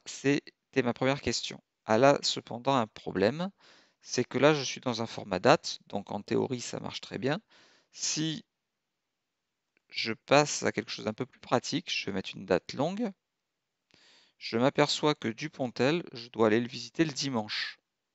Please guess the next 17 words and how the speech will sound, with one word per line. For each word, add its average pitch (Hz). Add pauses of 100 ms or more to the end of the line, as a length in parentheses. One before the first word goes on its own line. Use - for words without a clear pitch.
Le -
problème, 147
c'est -
que -
le 110
dimanche, 131
le 120
client 139
ne 135
travaille 120
pas. - (200)
Donc, - (140)
euh, -
je -
risque 117
de 107
rester 135